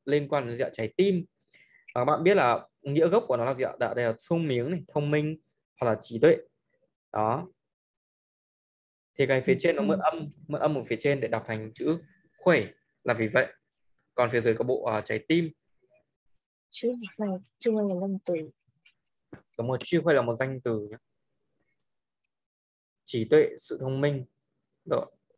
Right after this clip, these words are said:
Speaker 1: Ok, câu này các bạn
Speaker 2: À.
Speaker 1: tìm thêm cái
Speaker 2: À, 很有智慧.
Speaker 1: Ờ, tha, nếu mà, nếu mà nói thì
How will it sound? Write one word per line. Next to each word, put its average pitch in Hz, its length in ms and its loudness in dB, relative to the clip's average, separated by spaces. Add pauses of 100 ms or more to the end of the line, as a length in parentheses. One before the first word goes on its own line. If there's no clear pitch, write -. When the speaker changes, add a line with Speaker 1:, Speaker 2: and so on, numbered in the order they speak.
(640)
Speaker 1:
Ok, 139 120 2 (180)
câu 170 120 6
này 147 100 2
các 156 60 4
bạn 147 160 2
Speaker 2:
À. 247 140 0 (1400)
Speaker 1:
tìm 131 180 0
thêm 151 180 2
cái 226 100 -2
Speaker 2:
À, 190 220 -6 (140)
很 196 320 0
有 185 260 2 (120)
智 220 240 -2
慧. 196 280 -6 (1200)
Speaker 1:
Ờ, 123 400 2 (540)
tha, 180 240 4
nếu 165 140 2
mà, 202 100 4 (200)
nếu 143 160 0
mà 190 100 2 (120)
nói 135 240 2
thì 160 80 -2